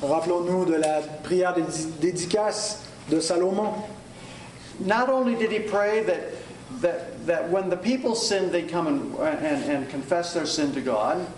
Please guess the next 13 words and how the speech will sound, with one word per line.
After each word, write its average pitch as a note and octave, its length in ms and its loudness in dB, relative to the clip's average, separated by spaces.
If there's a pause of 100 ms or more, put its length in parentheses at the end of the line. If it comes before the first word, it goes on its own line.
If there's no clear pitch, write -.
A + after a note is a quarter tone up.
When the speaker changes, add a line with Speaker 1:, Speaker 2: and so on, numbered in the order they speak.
Speaker 1:
Non D3+ 80 2
seulement F3 440 4
a-t-il E3 240 -4
prié F3 360 4
que F3+ 120 0
lorsque E3+ 260 2
les, D#3+ 260 4
les D#3 140 2
personnes E3+ 500 0
viendraient, G#3 640 2 (420)
euh, D3+ 140 4 (220)
il, D#3+ 60 2
euh, D#3 340 2